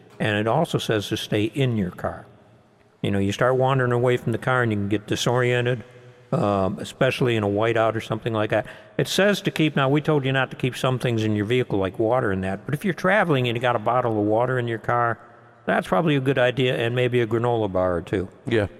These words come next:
Speaker 1: 'Cause, uh, we're, we're talking about something we don't see much in this part of the country. But what if you're traveling somewhere else where it's cold?
Speaker 2: Like Buffalo.
Speaker 1: Yeah, like Buffalo.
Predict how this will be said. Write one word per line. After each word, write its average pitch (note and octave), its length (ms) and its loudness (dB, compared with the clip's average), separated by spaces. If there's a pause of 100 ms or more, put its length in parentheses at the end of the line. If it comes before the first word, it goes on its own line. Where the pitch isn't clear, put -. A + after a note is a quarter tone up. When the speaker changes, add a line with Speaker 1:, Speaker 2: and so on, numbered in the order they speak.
(220)
Speaker 1:
'Cause, C3 180 2
uh, D3+ 340 0
we're, F3 300 2
we're F#3+ 120 4
talking G3 320 2
about D#3+ 200 2
something D3+ 300 0
we D3 80 4
don't B2 180 0
see - 220 0
much A#2 320 0
in A2+ 80 0
this D#3 160 0
part A2 240 0
of G2+ 60 0
the G2+ 80 -4
country. B2 320 -2
But C#3 260 -4
what F#3 100 4
if - 140 -6
you're A3+ 100 0
traveling D3+ 520 0
somewhere B2+ 360 0
else C3 240 0
where G2+ 120 2
it's F#2+ 100 -10
cold? A2 540 0
Speaker 2:
Like G#2 240 -2
Buffalo. F#2 440 0
Speaker 1:
Yeah, F#3 220 2
like C3+ 220 0
Buffalo. G#2+ 440 0